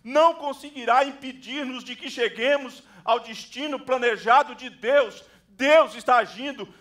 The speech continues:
Deus está atuando, e nada nem ninguém pode nos impedir de realizar aquilo que Deus idealizou nos seus decretos.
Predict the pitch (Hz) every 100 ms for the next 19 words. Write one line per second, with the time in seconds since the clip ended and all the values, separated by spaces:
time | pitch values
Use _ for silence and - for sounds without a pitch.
0 | _ 269 320 330 269 240 285 269 254 233
1 | 277 254 208 _ - 330 285 302 330 320
2 | 262 294 285 247 254 311 - 294 302 285
3 | 285 302 339 285 254 190 320 320 196 -
4 | - 277 285 285 269 240 202 311 320 247
5 | - 302 294 262 - 311 311 - 277 339
6 | 302 302 294 233 170 247 294 220 - -
7 | _ 247 - 277 247 240 220 262 269 -
8 | 139 - - _